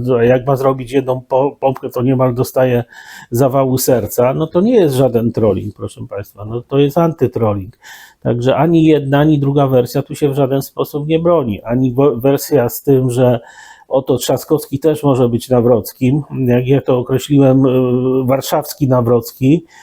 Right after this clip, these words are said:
i to jest wersja absolutnie spalona, a później ta rozpaczliwa próba, e, udowadnienia, że to były tylko żarty. No, proszę państwa, no, z, z ironią to też jest tak, że ironia to jest bardzo subtelna,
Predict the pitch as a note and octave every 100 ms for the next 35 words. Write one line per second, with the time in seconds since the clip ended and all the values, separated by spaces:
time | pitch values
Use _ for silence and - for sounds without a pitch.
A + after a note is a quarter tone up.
0 | - - _ _ - A#2+ A#2+ D3+ C#3+ C#3
1 | C#3+ B2 D3+ D3 C#3+ C3+ - C3 A2+ A#2+
2 | B2 - B2+ A#2 A#2+ C3 D3 D3 C#3+ D#3
3 | D#3 D3 C#3+ - D3+ - D3+ D3 C3+ C#3
4 | D3 C3+ C3 B2+ - B2 B2 B2 C3 C3
5 | C#3+ C#3 C3 D3 C#3+ C3 B2 C3+ C#3 C#3+
6 | C#3+ C#3 C3+ B2 B2+ B2+ A#2+ A2 - C3+
7 | D3 _ _ _ _ _ _ _ - F#2
8 | C#3+ - - - C#3+ C#3+ - D#3 D3 D3+
9 | - C#3 C3+ C3+ B2+ C#3+ - D#3+ D#3 E3+
10 | E3 E3+ E3+ G3 F#3+ D3+ - A#2+ A#2 B2
11 | B2 C3+ C#3 D3+ C#3+ C#3+ C3+ C#3 D#3+ C#3
12 | D3 C3+ - D#3+ D3 B2 A2